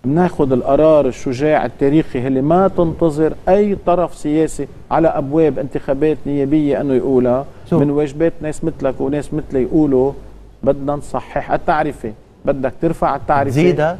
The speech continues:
Speaker 1: طبعًا.
Speaker 2: مقابل شو؟
Speaker 1: خي، مقابل أنك أنت تشتري شغلة بسعرها الصحيح.
Speaker 2: والموتاج شو بنعمل فيه؟
Speaker 1: ما بتوقفوا ساعتها، موضوع آخر.
Speaker 2: كي-، أكيد.
Speaker 1: خلينا نحكي رقمين هيك سريعًا.
Speaker 2: إيه.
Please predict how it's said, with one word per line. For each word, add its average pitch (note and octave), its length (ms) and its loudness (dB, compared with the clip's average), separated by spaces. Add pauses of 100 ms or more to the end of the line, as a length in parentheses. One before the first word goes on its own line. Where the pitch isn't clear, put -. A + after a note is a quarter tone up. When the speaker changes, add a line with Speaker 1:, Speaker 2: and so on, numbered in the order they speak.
(140)
Speaker 1:
طبعًا. G#3 440 0 (640)
Speaker 2:
مقابل D3+ 460 -4
شو؟ A#2+ 200 -12 (180)
Speaker 1:
خي، C#3 160 -2
مقابل F3+ 500 2
أنك E3+ 320 0
أنت D3+ 480 0
تشتري F3+ 440 0
شغلة D#3+ 380 0
بسعرها E3 460 0
الصحيح. F3+ 540 0 (360)
Speaker 2:
والموتاج F3 500 2
شو F3 140 -8
بنعمل D3 320 -4
فيه؟ C#3 220 -10 (300)
Speaker 1:
ما A#2+ 160 -2
بتوقفوا C#3+ 480 -2
ساعتها، A2+ 340 -14
موضوع C#3+ 380 0
آخر. A2 260 -2 (360)
Speaker 2:
كي-، A#3 160 2 (120)
أكيد. F3+ 320 2
Speaker 1:
خلينا A#3 280 0
نحكي - 260 -4
رقمين E3+ 360 -2
هيك C#3 160 -6
سريعًا. A2+ 340 -6
Speaker 2:
إيه. E3 240 2